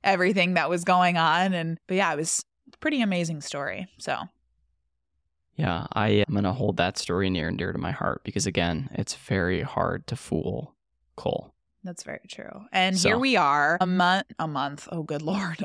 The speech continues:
Speaker 1: a
Speaker 2: <laughs>
Speaker 1: year and a half later.
Speaker 2: Yes, still engaged, but it was purposeful
Speaker 1: It was
Speaker 2: because
Speaker 1: purposeful.
Speaker 2: we bought a house shortly after, not really shortly after, it was, like, five months after we got engaged.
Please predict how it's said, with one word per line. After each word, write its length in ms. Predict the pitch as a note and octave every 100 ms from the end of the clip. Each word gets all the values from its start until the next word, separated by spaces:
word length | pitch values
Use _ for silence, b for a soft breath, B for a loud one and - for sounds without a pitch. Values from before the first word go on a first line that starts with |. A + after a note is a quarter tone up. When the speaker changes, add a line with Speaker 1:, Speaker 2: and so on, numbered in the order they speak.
| -
Speaker 1:
a 60 |
Speaker 2:
<laughs> 0 |
Speaker 1:
year 920 | G#3 E3+ E3+ F#3+ G3+ G3 G3 F#3+ G3 F#3+
and 140 | F3+ F3
a 80 |
half 480 | F#3 E3 D3+ F3+ -
later. 560 | E3+ C#3+ A#2+ C3+ F3+ A#3+ _ _
Speaker 2:
Yes, 280 | - E2 -
still 320 | - - C#3+
engaged, 460 | E3 A2+ A2+ A2+ - _ _ -
but 80 |
it 60 | A2
was 120 | D3
purposeful 600 | - B2 A#2 - B2+ D#3 _ _ _
Speaker 1:
It 100 | -
was 80 | -
Speaker 2:
because 400 | G#2 G2+ G2 -
Speaker 1:
purposeful. 140 | -
Speaker 2:
we 120 | A2+
bought 200 | A2 G#2+
a 40 | A2+
house 640 | A#2 G2+ B2 - - - _ _ _
shortly 400 | - - G#2 A#2
after, 540 | G2+ G2+ B2 G#2 G#2+ -
not 200 | C3+ B2+
really 180 | D2+ D#2
shortly 280 | - G1+ C2
after, 220 | C2+ F2
it 40 |
was, 100 | F2+
like, 140 | D#2+ - _ _ -
five 460 | - A2+ A#2+ B2+
months 340 | C#3 C3 C3 A2
after 280 | A#2+ A#2 A2+
we 100 | A2
got 160 | A2+
engaged. 640 | A2 G#2+ A2 A2 - -